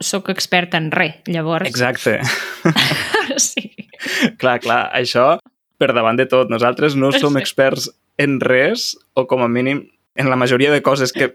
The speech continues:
Speaker 2: <laughs> que comentem no ho som. Per tant, dit això, et porto una notícia, Sílvia.
Speaker 1: A veure.
Speaker 2: No sé si ho saps, però tu i jo tenim un fill.
Speaker 1: Què diu? <laughs> Doncs jo no l'he parit, ja t'ho diré.
Speaker 2: No l'has parit?
Speaker 1: <laughs>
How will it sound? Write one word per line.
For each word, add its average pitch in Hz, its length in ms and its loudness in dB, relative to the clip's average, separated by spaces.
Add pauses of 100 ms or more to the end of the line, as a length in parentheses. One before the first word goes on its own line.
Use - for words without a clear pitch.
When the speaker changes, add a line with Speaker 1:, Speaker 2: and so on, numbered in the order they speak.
Speaker 2:
<laughs> 156 440 -2
que 147 80 2
comentem 131 500 2 (200)
no 123 180 2
ho 117 80 -2
som. 117 320 -2 (420)
Per 120 140 -2
tant, 92 240 -8 (140)
dit 120 340 -2
això, 147 640 2 (100)
et - 140 -4
porto 143 180 -2
una 151 140 4
notícia, 131 400 2
Sílvia. 143 420 2 (300)
Speaker 1:
A 208 120 0
veure. 165 300 0 (260)
Speaker 2:
No 131 120 0
sé 151 120 0
si 143 120 -2
ho 127 80 0
saps, - 480 -2 (160)
però 117 680 2
tu 139 120 0
i 135 100 2
jo 135 140 4
tenim 120 240 2
un 120 100 0
fill. 127 240 0 (1160)
Speaker 1:
Què - 260 -2
diu? - 400 -12 (220)
<laughs> - 2250 -4
Doncs 240 180 2
jo 220 140 2
no 247 100 2
l'he 233 140 2
parit, 202 380 -2
ja 190 100 2
t'ho 202 160 -2
diré. 196 320 2
Speaker 2:
No 160 160 2
l'has 170 160 2
parit? 170 320 2
Speaker 1:
<laughs> - 40 2